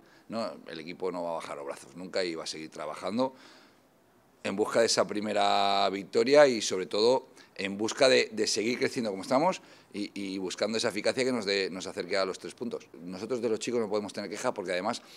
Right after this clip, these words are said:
afrontan los partidos desde la exigencia y en esa exigencia va a estar nuestro éxito. Por eso insisto que el resultado es la realidad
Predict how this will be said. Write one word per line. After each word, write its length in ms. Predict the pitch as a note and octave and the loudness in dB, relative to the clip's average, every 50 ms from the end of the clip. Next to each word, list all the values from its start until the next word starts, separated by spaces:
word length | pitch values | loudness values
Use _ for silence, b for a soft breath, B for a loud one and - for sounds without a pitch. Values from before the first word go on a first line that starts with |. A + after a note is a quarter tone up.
| B B B | B B B
afrontan 360 | F2 - - G#2+ G2+ G#2+ A#2 | -8 -4 -2 -2 0 2 2
los 120 | A2+ G#2+ | 0 0
partidos 500 | - - G2+ F#2+ - B2 C3+ D3+ D3 - - - _ _ _ _ _ _ _ _ _ _ _ _ _ - _ - | 0 -2 -2 -2 0 2 4 4 4 2 -4 -18 _ _ _ _ _ _ _ _ _ _ _ _ _ -20 _ -6
desde 260 | - - - - F#2 | -2 -2 0 2 4
la 80 | F#2 | 2
exigencia 500 | F#2 - - G2+ E2+ - A2 F#2+ F2 F2+ | 2 2 0 -4 -2 -2 -2 -2 -2 -4
y 100 | E2+ E2+ | -4 -4
en 60 | F#2 G2+ | -4 -2
esa 140 | G#2+ A2+ B2 | 0 0 0
exigencia 600 | A#2 G2+ G2+ B2+ C3+ C#3 C3 D#3 D#3+ E3+ F#3+ G3 B B B B B B B B - | 0 0 2 2 2 2 2 4 4 4 2 0 B B B B B B B B -2
va 80 | G#2+ A2 | 0 0
a 20 | |
estar 180 | - - C3+ B2+ | 2 2 2 2
nuestro 320 | C3 B2+ - - A2 A2 | 2 0 0 0 2 2
éxito. 420 | C3 - - - A2 G#2+ D2+ D2+ - - - | 2 2 2 -2 -2 -4 -6 -6 -10 -14 -8
Por 100 | - G2 | -4 -4
eso 760 | G#2 - C#3 C3 C3 B2+ B2+ B2 B2 B2 B2 A#2+ A#2+ A#2 A2+ B B B B B B | -2 2 4 4 6 6 4 4 4 4 4 4 2 2 0 B B B B B B
insisto 440 | - G#2+ G#2 - B2 B2+ - - D3 | -6 -4 -2 0 0 2 4 4 4
que 60 | A#2 | 4
el 80 | A2 F#2 | 4 0
resultado 460 | F2+ - - F#2 E2 - B2 A#2+ A2 | 0 -4 -6 -2 4 6 8 8 8
es 60 | G2+ | 8
la 100 | G2+ G2 | 6 4
realidad 420 | F2+ F#2 F#2 F2+ F#2 G2+ C#3+ D#3 | 4 4 2 2 4 4 4 2